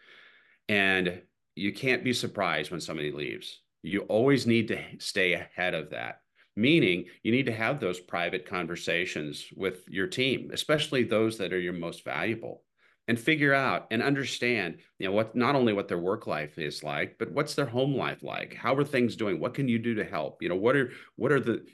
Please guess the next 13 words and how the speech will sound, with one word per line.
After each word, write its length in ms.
you 80
know, 20
what 160
are 60
those 180
pressures 640
that 120
we 140
all 200
have 500
as 120
humans? 800
And, 320